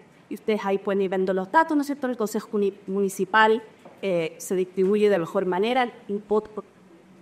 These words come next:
en la distribución proporcional, por tanto la tasa de éxito es menor, eh, tienen poder mayor, pero acá, y acá es la pregunta que quizás podemos conversar después, ¿no es cierto?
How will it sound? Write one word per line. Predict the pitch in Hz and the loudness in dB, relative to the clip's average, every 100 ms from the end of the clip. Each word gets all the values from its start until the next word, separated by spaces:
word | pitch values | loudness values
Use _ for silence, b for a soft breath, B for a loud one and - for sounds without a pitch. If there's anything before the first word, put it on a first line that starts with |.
| - - | -20 -10
en | 180 175 | -4 -4
la | |
distribución | 170 170 - 175 | -4 -8 -8 -6
proporcional, | 185 165 214 247 247 | -6 -6 0 0 2
por | 190 | 0
tanto | 190 196 | -2 -2
la | 180 | -6
tasa | 185 180 175 | -6 -6 -4
de | 170 | -6
éxito | 170 175 | -8 -14
es | 170 | -10
menor, | 165 233 381 - - B B B B | -2 0 0 -4 -20 B B B B
eh, | 202 196 190 185 - - - | -6 -4 -4 -8 -16 -14 -4
tienen | 220 | -4
poder | 214 208 214 | -2 -4 -2
mayor, | 220 294 | -2 -2
pero | 320 349 | 0 -2
acá, | 339 403 453 - B B B - | 0 0 0 -4 B B B -8
y | 269 | -6
acá | 277 220 | -2 0
es | 370 | 4
la | 370 | 4
pregunta | 262 269 440 330 | 4 2 0 -2
que | 262 | -4
quizás | 233 285 | -4 -4
podemos | 277 269 269 | 0 0 0
conversar | 240 208 202 359 330 | 0 0 -2 -2 -2
después, | 247 - 226 | -4 -4 -2
¿no | 240 | -2
es | |
cierto? | 247 262 - 381 | -4 -8 -6 -6